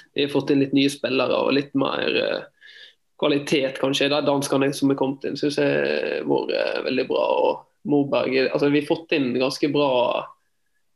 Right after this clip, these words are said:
kvalitet i det vi hentet. Og det har på en måte hjulpet oss litt, da.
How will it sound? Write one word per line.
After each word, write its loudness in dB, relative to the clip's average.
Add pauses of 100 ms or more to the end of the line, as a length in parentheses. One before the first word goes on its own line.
(100)
kvalitet 0
i 0
det 0
vi 0
hentet. -4 (220)
Og 0
det 0
har 0
på -2
en 2
måte 0 (720)
hjulpet 0
oss 0
litt, 0
da. 0